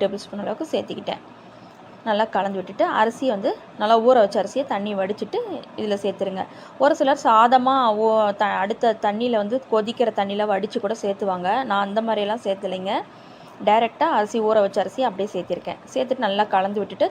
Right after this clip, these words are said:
தட்டு போட்டு மூடிடுங்க. ஒரு பத்து நிமிஷம் வேகட்டும். பாருங்க, நல்லா பத்து நிமிஷம் வெந்து வந்துருச்சு. அடி பிடிக்காம நல்லா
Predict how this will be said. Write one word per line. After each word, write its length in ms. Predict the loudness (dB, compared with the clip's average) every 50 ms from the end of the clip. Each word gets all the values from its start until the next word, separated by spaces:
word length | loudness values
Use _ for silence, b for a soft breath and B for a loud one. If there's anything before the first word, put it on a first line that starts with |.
| 2
தட்டு 200 | 0 0 0 -2 -4
போட்டு 160 | -2 -2 -2 -2 -2
மூடிடுங்க. 380 | -2 -2 -2 -2 -2 -2 -2 -2
ஒரு 80 | -2 2 2
பத்து 160 | 2 2 2 -6
நிமிஷம் 220 | -4 -4 -2 -2 -2
வேகட்டும். 360 | -2 -2 -6 -8 -8 -12 -12 -14 -20 -20 -20 -20 B B B B B B B B -20 -20 -6 -4
பாருங்க, 220 | -2 -2 -2 -2 -2
நல்லா 140 | 0 0 0 0
பத்து 160 | -2 -4 -4 -8
நிமிஷம் 240 | -6 -4 -4 -2 -2
வெந்து 180 | -2 -2 0 0 0
வந்துருச்சு. 360 | 0 -2 -6 -6 -6 -4 -4 0 0
அடி 160 | 0 0 -2 -4 -4
பிடிக்காம 480 | -8 -10 -6 -4 -4 -4 -4 -4 -6 -6 -8 -10 -8
நல்லா 180 | -4 -2 -2